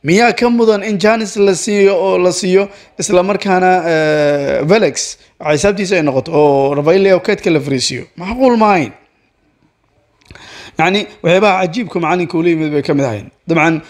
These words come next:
su'aalo badan baa la isweydiinayaa. Yacni, markaad aragtid Be-, Bernardo, yacni, xiddig ka fiican miyaa Man City hadda uu joogaa, soo ma?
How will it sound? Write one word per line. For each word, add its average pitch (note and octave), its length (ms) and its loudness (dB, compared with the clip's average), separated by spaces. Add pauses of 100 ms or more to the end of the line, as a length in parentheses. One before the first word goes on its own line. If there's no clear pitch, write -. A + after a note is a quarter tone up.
(140)
su'aalo B3 280 2
badan C4+ 160 2
baa B3 100 2
la A3+ 80 2
isweydiinayaa. F#3+ 680 0
Yacni, C#3+ 260 0 (380)
markaad F3 360 0
aragtid E3 360 -4
Be-, D3 120 2
Bernardo, D3+ 560 0 (440)
yacni, C#3 200 -8 (280)
xiddig E3 240 0
ka G3 80 0
fiican D#3+ 300 0
miyaa E3+ 100 0
Man E3 120 2
City F#3 280 0
hadda G#3+ 180 2
uu G3+ 80 -2
joogaa, A#2 280 0
soo A3+ 140 0
ma? E3+ 140 2